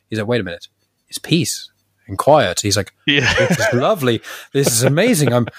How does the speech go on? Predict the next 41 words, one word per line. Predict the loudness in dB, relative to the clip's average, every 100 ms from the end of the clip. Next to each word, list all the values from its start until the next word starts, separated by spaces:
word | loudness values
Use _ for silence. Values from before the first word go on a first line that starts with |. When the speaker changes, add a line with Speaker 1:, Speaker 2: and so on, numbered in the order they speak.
| -10 -2
Speaker 1:
what | 0
is | 0
this | -2 0
feeling | 0 2 2
I | 2
get? | 0 0
This | 0
is | 0
joy. | 0 0 2 0 -4 -12 -8 0
Oh | 2
my | 2
God, | 0 0
I | 2
understand | 2 2 0 0 0 0 2
now." | 2 2 0 0
And | 0
he's, | 0
like, | 0
so | 0 -2
happy. | 0 -2 0 2
And | 2
then | 2
they're | 0
like, | 0 -2 -4
the | -4 -2
ghost | 0 0 0
comes, | -2 -2
picks | -2 0
him | 0
up | 0 2
and | 0
he's | 2
like, | -2 -4 -10 -14 -14 -4
"No, | 0 2 0
<laughs> |
what | 0 0 2
are |
you | 0
doing?" | 0 0 2 2
Speaker 2:
Yeah. | 2 2 2 2 2 2 0 -2 -2 0 0
Speaker 1:
<laughs> | 0